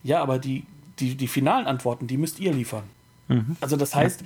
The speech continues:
Speaker 1: er geht nur bis zu einem gewissen Punkt und deswegen, ja, es stimmt,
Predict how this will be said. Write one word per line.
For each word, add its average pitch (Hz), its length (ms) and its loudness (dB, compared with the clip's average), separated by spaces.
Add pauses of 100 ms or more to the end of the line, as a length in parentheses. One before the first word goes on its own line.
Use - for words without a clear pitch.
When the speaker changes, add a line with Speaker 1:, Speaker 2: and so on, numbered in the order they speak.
(340)
Speaker 1:
er 135 100 0
geht 185 200 0
nur 180 100 4
bis 175 160 0
zu 180 60 2
einem 151 100 2
gewissen 165 380 0
Punkt 180 420 -2
und 113 220 -2
deswegen, 147 500 2 (680)
ja, 139 240 2
es 202 80 0
stimmt, 220 420 0